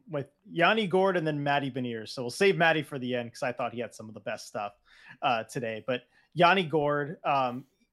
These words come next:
like the other vets, I think he realized the opportunity that the team had kinda getting into round two and, and how tough it is.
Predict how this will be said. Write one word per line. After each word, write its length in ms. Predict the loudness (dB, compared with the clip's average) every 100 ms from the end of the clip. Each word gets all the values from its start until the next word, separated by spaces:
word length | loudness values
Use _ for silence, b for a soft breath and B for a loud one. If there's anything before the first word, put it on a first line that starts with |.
| -20 _ -10
like 340 | 0 0 0
the 160 | 0 4
other 240 | 4 4
vets, 480 | 2 0 0 -6 -20 _ _ _ 0
I 120 | 0
think 320 | 0 -4 -4
he 200 | -4 -4
realized 500 | 0 2 4 4 2
the 80 | 0
opportunity 640 | 0 0 -6 -4 -4 -2 -4
that 180 | -6 -8
the 80 |
team 280 | -10 -8 -8
had 360 | -2 0 0 -2
kinda 180 | -8 -4
getting 300 | -2 -2 -2
into 180 | -2
round 340 | -2 0 -2 -4
two 280 | -6 -2 -2
and, 100 | -4
and 180 | -8
how 180 | -6 -8
tough 280 | -6 -8 -8
it 60 | -6
is. 300 | -4 -4